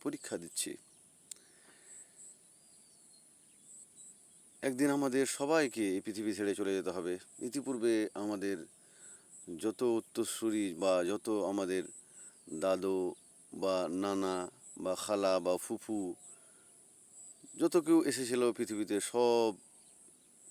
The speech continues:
আমাদের চোখের সামনে তারা চলে গেছেন, অথবা চলে যাবেন, আমরাও একদিন চলে যাব। কিন্তু আমরা কি ছেড়ে যাচ্ছি, এই পৃথিবীতে আমরা কি করছি, এটা আমাদের ভাবতে হবে।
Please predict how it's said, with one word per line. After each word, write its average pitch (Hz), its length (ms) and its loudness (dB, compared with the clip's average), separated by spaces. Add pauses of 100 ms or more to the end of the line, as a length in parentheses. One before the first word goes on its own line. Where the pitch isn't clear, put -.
(1000)
আমাদের 104 400 0
চোখের 110 260 -6
সামনে 101 500 -2 (140)
তারা 98 280 2
চলে 101 280 -2
গেছেন, 92 380 -4 (1400)
অথবা 117 360 2
চলে 113 280 2
যাবেন, 104 500 2
আমরাও 156 420 4
একদিন 123 260 0
চলে 110 260 2
যাব। 92 300 0 (1000)
কিন্তু 135 220 2
আমরা 131 220 6
কি 190 280 -2
ছেড়ে 139 280 4
যাচ্ছি, 98 500 0 (520)
এই 92 100 -4
পৃথিবীতে 104 500 -2
আমরা 98 280 0 (160)
কি 165 200 -2
করছি, 98 520 -2 (1400)
এটা 120 240 4
আমাদের 107 360 2
ভাবতে 92 280 -4
হবে। 78 260 -4